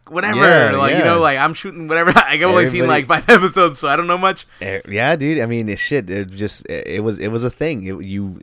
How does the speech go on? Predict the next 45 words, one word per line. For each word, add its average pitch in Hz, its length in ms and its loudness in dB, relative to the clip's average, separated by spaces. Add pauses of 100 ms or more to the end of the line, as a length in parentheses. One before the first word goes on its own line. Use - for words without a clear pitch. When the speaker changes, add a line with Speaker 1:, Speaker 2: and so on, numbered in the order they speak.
Speaker 2:
after 98 320 -6
school, 113 360 -8
you 90 140 -8
fucking 95 300 -10
raced 98 300 -8
home 107 240 -10
'cause 95 160 -16
it - 120 -12
was 98 160 -8
Tuna-, 113 400 -6
'cause 110 180 -10
Toonami 123 380 0
was 110 120 -2
Speaker 1:
Yeah. 117 100 0
Speaker 2:
on. 95 160 -6
Speaker 1:
Well, 156 220 -2
maybe 233 280 -8
I 240 60 -4
didn't 214 120 -10
have 196 120 -10
cable, 202 240 -12
and 202 80 -12
that's 190 140 -12
why, 202 140 -12
but, 175 160 -14
like, 127 180 -4
Speaker 2:
That's, 147 140 -2
that's 175 200 -2
very 190 180 0
true. 160 280 -4
Toonami 131 420 -2
was 147 140 -2
on, 151 180 0
and 120 120 -2
that's 123 200 2
where 139 120 -2
a 127 40 0
lot 113 160 0
of 113 60 -2
exposure 101 380 -6
came 170 260 -8
from. 87 440 -16
Like, 92 300 -8
and, 95 440 -8
man, - 80 -20